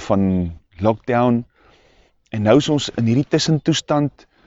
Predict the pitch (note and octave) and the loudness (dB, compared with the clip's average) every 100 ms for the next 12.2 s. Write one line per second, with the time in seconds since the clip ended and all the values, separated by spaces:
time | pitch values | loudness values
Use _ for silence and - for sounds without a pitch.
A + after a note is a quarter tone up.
0 | _ _ F#2+ F#2+ C3 D#3 C#3+ C#3+ - C#3+ | _ _ -8 0 4 4 4 2 -2 -4
1 | - C#3+ - B2+ B2+ B2 A2+ G2 F#2+ G#2 | -2 -4 -2 -2 0 0 0 0 0 0
2 | G#2+ A2 B2 C3+ A2+ - D3 C3+ A#2+ A#2 | 2 4 4 4 2 -2 0 2 2 0
3 | - G2+ G#2+ F#2+ G2 A2+ A#2 G#2 - C3+ | -2 -4 0 2 4 2 2 -4 0 4
4 | C3 B2 A#2+ B2 - - - - F#2+ G2+ | 6 6 4 2 -4 -20 -16 -8 -2 4
5 | C3 - A2 A2 F2 A#2 B2+ A#2+ - - | 4 2 0 2 4 4 4 2 -6 -14
6 | - - - G2 G2+ G#2 F#2+ B2 B2+ _ | -20 -20 -14 -4 2 2 4 2 0 _
7 | - - - - _ _ _ _ _ _ | -20 -20 -20 -20 _ _ _ _ _ _
8 | _ _ _ - D3+ - - C3 B2 - | _ _ _ -2 -2 0 -2 0 0 0
9 | E2+ - G2 C3 D#3+ _ _ _ _ _ | -4 -2 2 2 2 _ _ _ _ _
10 | _ _ _ _ _ _ - G#2 D3+ D3+ | _ _ _ _ _ _ -8 -2 -2 0
11 | D3 - B2+ G#2+ A2 - G2 D#2+ E2 D#2 | -2 0 0 0 0 -2 -8 -4 -4 -4
12 | - - | -8 -20